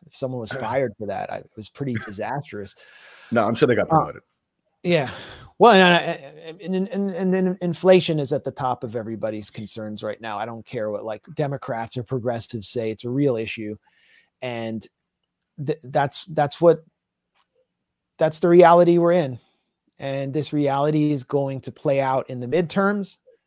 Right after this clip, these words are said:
Speaker 1: and it's going to play out in twenty twenty-four. I don't know where it will lead, but we're staring reality in the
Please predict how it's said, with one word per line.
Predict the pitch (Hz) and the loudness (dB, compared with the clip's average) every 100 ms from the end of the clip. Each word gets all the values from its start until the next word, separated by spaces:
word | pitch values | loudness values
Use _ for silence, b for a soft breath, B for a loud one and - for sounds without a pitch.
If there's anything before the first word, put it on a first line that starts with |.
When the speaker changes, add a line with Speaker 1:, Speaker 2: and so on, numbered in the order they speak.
| _ 127 | _ -12
Speaker 1:
and | |
it's | 123 | -12
going | - 139 139 | -6 -4 -4
to | |
play | - 143 | -2 0
out | 139 120 | 0 -2
in | 135 | -6
twenty | - 139 135 | -8 -6 -8
twenty-four. | - 127 123 - 135 | -8 -10 -6 0 0
I | |
don't | 135 139 | 0 0
know | 139 | 0
where | 139 | 0
it | 123 117 | 0 -4
will | 117 | -6
lead, | 120 143 143 123 - _ _ _ _ - | -2 0 0 -2 -8 _ _ _ _ -4
but | 135 120 143 | -2 -2 -6
we're | 139 | -6
staring | - - 180 180 180 | -6 2 6 6 6
reality | 165 147 139 147 143 135 | 4 2 2 0 0 -4
in | |
the | 127 | -8